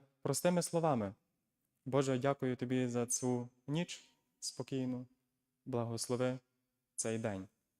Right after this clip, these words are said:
Скільки це секунд зайняло? Чотири секунди. І все, і ми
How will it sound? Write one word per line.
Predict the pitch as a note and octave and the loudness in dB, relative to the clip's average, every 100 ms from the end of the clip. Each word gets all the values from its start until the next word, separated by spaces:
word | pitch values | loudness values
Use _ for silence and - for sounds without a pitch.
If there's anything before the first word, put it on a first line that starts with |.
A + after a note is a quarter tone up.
| _ _ _ | _ _ _
Скільки | - D#3 D#3 | -6 -4 -4
це | - | -4
секунд | C#3+ C#3+ D#3 D3+ D3 - | -6 -4 -2 -2 -4 -10
зайняло? | - C3+ C3 C#3+ D3+ D#3 _ _ _ _ _ _ _ _ _ _ _ _ _ _ _ _ _ _ _ _ _ _ _ _ _ _ _ | -6 -2 -2 -2 -4 -10 _ _ _ _ _ _ _ _ _ _ _ _ _ _ _ _ _ _ _ _ _ _ _ _ _ _ _
Чотири | - C3 C3+ B2+ | -12 -4 -2 0
секунди. | - - G#2 - - _ _ _ _ _ _ _ _ _ _ _ _ _ _ _ _ _ _ _ _ _ _ _ E3 | -2 -6 -10 -10 -16 _ _ _ _ _ _ _ _ _ _ _ _ _ _ _ _ _ _ _ _ _ _ _ -2
І | |
все, | D#3+ F#3+ C3 | 4 4 4
і | |
ми | C#3+ F3 F3 | 4 4 2